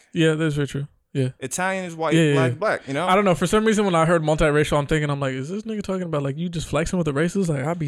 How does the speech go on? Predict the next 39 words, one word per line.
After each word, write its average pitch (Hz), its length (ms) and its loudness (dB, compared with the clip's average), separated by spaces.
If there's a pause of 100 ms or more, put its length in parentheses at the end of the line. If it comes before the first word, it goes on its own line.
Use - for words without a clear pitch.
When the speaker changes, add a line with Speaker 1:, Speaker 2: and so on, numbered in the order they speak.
(140)
Speaker 1:
here, 170 140 -4
I 135 60 -2
Speaker 2:
No, 208 160 4
Speaker 1:
be 117 80 2
there." 170 80 -4 (200)
Speaker 2:
I'm 165 80 2
Speaker 1:
But - 20 4
Speaker 2:
not 185 160 2
saying, 190 420 -2
like, 143 100 2
Speaker 1:
continue. 127 140 -4
Speaker 2:
I - 20 -2
have 143 140 0
all 123 180 2
these 135 160 -4
type 127 160 -8
of 92 80 -12
races 117 380 -6
in 110 80 -8
it, 110 80 -8
but 123 80 -2
what 147 80 2
do 202 60 -2
you 202 60 -4
call 175 280 -2
somebody 120 460 -4 (180)
that's 123 180 -6
Puerto 147 260 -2
Rican, 123 440 -6 (160)
Hawaiian, 120 600 -6 (220)
Japanese, 120 720 -4 (160)
Irish? 127 420 -4
What 135 120 -6
do 190 60 -4
you 180 60 -8
call 156 300 -2
that? - 220 -12 (300)
Speaker 1:
A 180 80 -4
mutt? 127 380 2